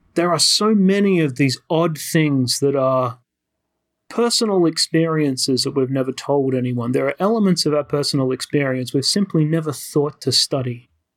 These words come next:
I mean, psychologists always talk about, "Oh, all the low-hanging fruit is gone. I need to use multi-level models and shove 'em up my ass sideways." I don't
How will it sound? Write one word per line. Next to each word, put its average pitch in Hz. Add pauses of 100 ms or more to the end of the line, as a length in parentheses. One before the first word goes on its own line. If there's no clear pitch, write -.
(220)
I 156
mean, 151
psychologists 165
always 160
talk 156
about, 135
"Oh, 294 (100)
all 311
the 233
low-hanging 190
fruit 185
is 156
gone. 165
I 147
need 185
to 160
use 165
multi-level 170
models 139
and 139
shove -
'em 160
up 160
my 143
ass 147
sideways." 127 (460)
I 165
don't 240